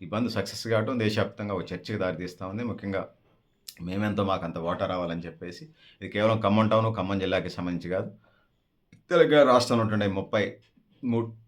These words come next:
ముప్పై మూడు జిల్లాలు, నూట పంతొమ్మిది నియోజకవర్గాలు స్పష్టంగా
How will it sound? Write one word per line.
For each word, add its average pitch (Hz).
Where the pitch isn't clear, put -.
ముప్పై 135
మూడు 120
జిల్లాలు, 117
నూట 110
పంతొమ్మిది 101
నియోజకవర్గాలు 95
స్పష్టంగా 113